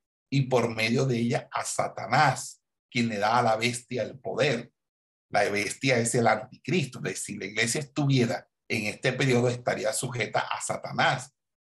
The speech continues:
Y entonces Cristo perdería su lugar como cabeza. Entonces, esto no puede ser,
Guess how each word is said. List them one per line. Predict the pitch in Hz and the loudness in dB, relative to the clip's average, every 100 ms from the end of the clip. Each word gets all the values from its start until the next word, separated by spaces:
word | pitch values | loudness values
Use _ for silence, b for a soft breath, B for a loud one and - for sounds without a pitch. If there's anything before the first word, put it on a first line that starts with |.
| - | -12
Y | |
entonces | 113 123 - 117 | -6 -4 -2 -2
Cristo | 113 107 - 120 | -4 -4 -2 0
perdería | 117 104 113 117 123 | 2 0 -2 -2 0
su | - 120 | 2 2
lugar | 117 107 113 | 4 2 2
como | 117 117 - | -2 -4 -4
cabeza. | - 110 160 - - - _ _ _ _ _ _ | -2 2 2 2 -4 -10 _ _ _ _ _ _
Entonces, | - 113 - - - | -8 -4 0 0 -2
esto | - - 120 | -4 0 0
no | 117 117 120 123 | 2 4 2 4
puede | 123 135 113 | 4 4 2
ser, | - 92 - | -2 -4 -8